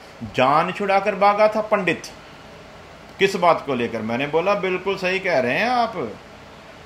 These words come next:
क्योंकि अपने दिमाग का इस्तेमाल कर रहे हो कि ये मुश्किल है। मुझे बता, कुंती के छह पुत्र महाभारत में कैसे पैदा हो गए थे?" यदि तेरे महाभारत में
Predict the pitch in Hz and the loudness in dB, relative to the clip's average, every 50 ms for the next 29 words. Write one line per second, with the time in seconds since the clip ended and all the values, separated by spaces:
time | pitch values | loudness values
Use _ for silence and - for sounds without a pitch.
0 | - - 123 131 139 175 180 170 175 170 170 151 139 139 131 131 131 170 175 - | -8 -6 -6 -4 0 0 -2 0 -2 -4 -4 -2 0 0 4 4 4 4 4 2
1 | - - 160 165 160 156 151 - 156 156 151 147 151 156 165 156 160 151 143 139 | -2 -2 0 2 2 0 0 -4 -4 -2 0 2 2 2 0 0 0 0 0 0
2 | 139 135 143 156 151 175 170 170 175 170 170 165 170 - - - 175 165 156 127 | 0 0 -2 -2 -4 -4 -4 -4 -4 -4 -6 -6 -6 -8 -6 -6 -4 -4 -2 -2
3 | 117 117 113 101 92 90 - - - - - - - - 113 123 135 139 135 151 | -2 -2 -2 -4 -6 -8 -12 -16 -20 -20 -20 -18 -10 -6 -2 0 0 0 2 4
4 | 160 160 156 139 123 139 139 - 147 151 160 160 160 160 160 - - - 156 156 | 4 6 4 4 2 -2 0 4 4 4 6 6 4 2 0 -4 -4 -2 -2 -2
5 | 151 - - 165 160 156 156 160 151 147 147 - - 139 143 135 - - - 147 | -2 -4 -2 -2 -2 -2 -2 -2 -4 -2 -4 -4 -2 -2 -2 -2 -4 -8 -8 -8
6 | - - - 151 143 139 139 131 123 139 131 117 110 110 117 117 117 - 131 127 | -8 -4 -4 -4 -2 -2 -2 -2 -2 -2 -2 0 2 2 2 2 0 -4 -6 -6
7 | 127 120 - - 123 117 107 - - 107 - 110 107 101 104 104 90 95 92 90 | -6 -6 -4 -2 -2 -2 -2 -2 -6 -6 -6 -6 -6 -6 -6 -6 -6 -8 -10 -10
8 | 95 98 - - - - - - - - - - - - - - - - - - | -12 -14 -16 -18 -20 -20 -20 -20 -20 -20 -20 -20 -20 -20 -20 -20 -20 -20 -20 -20
9 | - - - - - - - - - - - - - - - - - - - - | -20 -20 -20 -20 -20 -20 -20 -20 -20 -20 -20 -20 -20 -20 -20 -20 -20 -20 -20 -20
10 | - - - - - - 107 113 127 139 139 135 147 151 147 - - 143 139 139 | -20 -20 -20 -20 -18 -8 0 4 4 4 4 4 0 -2 -2 -2 0 2 4 4
11 | 143 139 139 139 135 120 143 139 139 110 92 110 110 127 139 160 156 - 170 151 | 4 4 2 0 0 0 0 0 0 0 2 4 4 6 6 4 2 0 -2 -4
12 | 127 113 107 104 101 101 107 110 | -2 -2 -2 -4 -4 -6 -6 -8